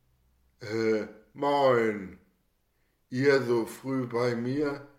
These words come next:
Was denn los?" Hafenmeister Heinz:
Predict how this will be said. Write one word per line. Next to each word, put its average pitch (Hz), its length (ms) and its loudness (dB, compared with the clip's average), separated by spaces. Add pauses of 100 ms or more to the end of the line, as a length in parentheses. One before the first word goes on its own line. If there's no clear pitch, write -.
(400)
Was 135 240 0
denn 127 260 0
los?" 135 580 0 (1300)
Hafenmeister 123 1400 -4
Heinz: 135 500 -6